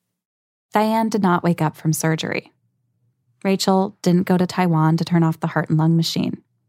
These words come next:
She said goodbye on speakerphone. A rabbi in Australia chanted in Hebrew on another phone, and friends of Diane's in Taiwan gathered around her, chanting Buddhist prayers in Chinese.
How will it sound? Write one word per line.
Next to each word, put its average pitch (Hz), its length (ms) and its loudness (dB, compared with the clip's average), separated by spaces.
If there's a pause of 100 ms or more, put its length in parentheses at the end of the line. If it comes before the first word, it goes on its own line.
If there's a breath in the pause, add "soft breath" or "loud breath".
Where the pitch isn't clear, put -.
(520)
She - 140 -6
said 180 160 0
goodbye 190 260 -2
on 180 140 2
speakerphone. 185 720 -4 (760 loud breath)
A 196 80 2
rabbi 208 500 4
in 190 180 0
Australia 185 720 0 (220)
chanted 175 320 0
in 160 100 2
Hebrew 196 420 0
on 165 140 2
another 190 340 2
phone, 196 460 -2 (640 soft breath)
and 208 160 -2
friends 233 240 2
of 240 60 0
Diane's 208 560 2
in 190 120 2
Taiwan 185 680 0 (300)
gathered 214 320 2
around 175 320 2
her, - 240 -8 (520)
chanting 190 440 0
Buddhist 185 400 -2
prayers 170 440 0
in 170 140 0
Chinese. 156 680 0